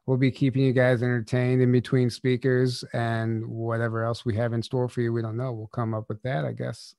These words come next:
uh, when the time comes. So we look forward to seeing you guys there. Thanks again, Z, for coming on.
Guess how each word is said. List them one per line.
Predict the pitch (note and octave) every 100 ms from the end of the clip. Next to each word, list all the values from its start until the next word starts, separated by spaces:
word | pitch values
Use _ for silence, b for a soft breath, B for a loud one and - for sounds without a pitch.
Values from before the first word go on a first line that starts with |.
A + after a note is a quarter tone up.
| -
uh, | A#2 A#2
when | A#2 A2+
the |
time | A2+ C3 C#3
comes. | C3+ A#2 A#2 - b b b b b
So | - D3 D3 C#3+
we | C#3+
look | D3+ -
forward | D#3+ E3
to | D3
seeing | - D#3
you | D3+
guys | C#3+ C3+ A2
there. | C#3 D3+
Thanks | C3+ D3+ D3+ C#3
again, | B2+ C#3+ D3 C3+ A#2
Z, | A2+ C3 D3+ D3+ B2+ A2+
for | - A#2+
coming | B2+ A#2+
on. | B2+ D3+ C3+